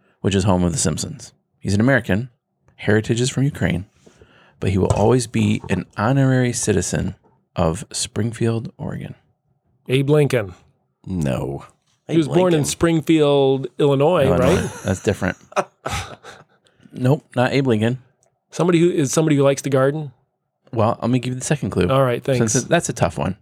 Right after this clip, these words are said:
Speaker 3: It
Speaker 1: Do you know
Speaker 3: is.
Speaker 1: who, do you know who it is?
Speaker 3: I, no, I wanna guess, but I just don't know how to guess.
Speaker 2: Oh, he knows. He's gonna pull out
Speaker 1: This person,
Speaker 2: something.
Speaker 1: <laughs> this person was a gifted photographer, poet, painter, sculptor, musician,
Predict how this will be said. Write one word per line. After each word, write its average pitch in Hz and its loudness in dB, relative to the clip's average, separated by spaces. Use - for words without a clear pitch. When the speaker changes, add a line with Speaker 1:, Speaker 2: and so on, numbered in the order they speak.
Speaker 3:
It 101 -2
Speaker 1:
Do 104 4
you 120 4
know 127 4
Speaker 3:
is. - -6
Speaker 1:
who, - -20
do - 0
you - 4
know 95 4
who 98 4
it 98 4
is? 101 0
Speaker 3:
I, - -14
no, 127 2
I 76 4
wanna 85 0
guess, 95 2
but - 2
I - 4
just 82 -2
don't - -4
know 80 -2
how 82 -2
to 87 -6
guess. 90 0
Speaker 2:
Oh, 131 -2
he 156 0
knows. 120 -6
He's 139 -10
gonna 110 -6
pull 117 -4
out 107 -4
Speaker 1:
This 160 0
person, 143 2
Speaker 2:
something. 110 -4
Speaker 1:
<laughs> - -20
this 131 -2
person 127 2
was 107 0
a 104 4
gifted 117 -2
photographer, 92 0
poet, 135 2
painter, 127 0
sculptor, - -2
musician, 107 2